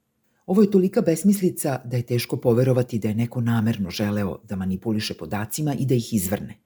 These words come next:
Nakon par sati i nakon što je nekoliko portala objavilo ovu besmislicu, i Tanjug je imao novu vest o pogoršanju rezultata, u kojoj se opet rvao sa skalom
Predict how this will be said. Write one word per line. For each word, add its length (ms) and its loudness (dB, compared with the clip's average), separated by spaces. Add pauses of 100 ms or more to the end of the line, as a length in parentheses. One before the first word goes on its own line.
(460)
Nakon 340 -4
par 220 -4
sati 460 -4
i 80 2
nakon 300 -2
što 160 -8
je 40 0
nekoliko 440 -2
portala 500 -4
objavilo 540 0
ovu 160 -8
besmislicu, 720 -2 (260)
i 160 0
Tanjug 360 6
je 80 0
imao 260 -2
novu 340 -2
vest 440 -4 (260)
o 140 0
pogoršanju 680 2
rezultata, 680 -10 (340)
u 100 -4
kojoj 200 2
se 260 -2
opet 340 2
rvao 320 0
sa 180 -8
skalom 500 2